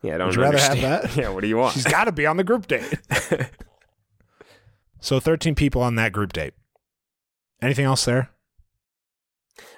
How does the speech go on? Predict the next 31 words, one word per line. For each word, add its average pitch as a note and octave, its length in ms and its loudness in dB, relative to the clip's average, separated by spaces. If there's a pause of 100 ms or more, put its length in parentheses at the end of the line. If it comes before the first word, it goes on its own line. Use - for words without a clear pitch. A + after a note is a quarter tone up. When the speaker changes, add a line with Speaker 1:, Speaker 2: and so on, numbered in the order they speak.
Speaker 1:
No, C3 320 4
it's C3 160 0
a - 80 0
fair G#3+ 200 4
concern, C#3 380 2
though. B2 120 4
Sinead D3+ 340 2
has C#3 340 0
ruined B2+ 380 2
a A#2+ 40 4
lot A2 280 4
of G#2+ 80 -2
group G2+ 240 -2
dates D#2+ 440 -4
already F#2 520 0 (120)
in G#2+ 200 -4
the G#2 80 0
short, - 440 0
short G2+ 360 0
season. D2 480 -2 (1080)
Speaker 2:
It's - 120 -12
all, G#2 140 -4
it's F#2+ 160 -8 (100)
what G#2+ 200 -8
she's A2 160 -4
best - 280 -2
at. - 200 -4 (640)
Speaker 1:
<laughs> - 400 -20
Speaker 2:
Rachel F3 300 2
date, B2 300 -2
nighttime, A#2+ 540 -2